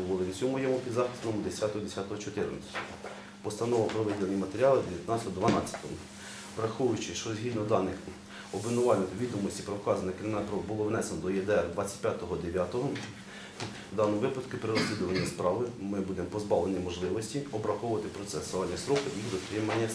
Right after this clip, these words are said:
слідчим, що може внести зміни і плутаницю у вирок, який може бути ухвалений судом.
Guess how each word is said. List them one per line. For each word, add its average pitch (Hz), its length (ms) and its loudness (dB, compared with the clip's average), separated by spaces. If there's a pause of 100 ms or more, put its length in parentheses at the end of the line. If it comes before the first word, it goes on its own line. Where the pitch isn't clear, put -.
слідчим, 143 320 4 (420)
що - 160 -4
може 101 340 0
внести 92 460 0 (200)
зміни 95 340 2 (540)
і 123 40 -2
плутаницю 123 680 2 (140)
у 92 120 -2
вирок, 104 260 2
який 113 220 -2 (100)
може 95 140 0
бути 92 340 -2
ухвалений 117 440 6 (120)
судом. 107 240 2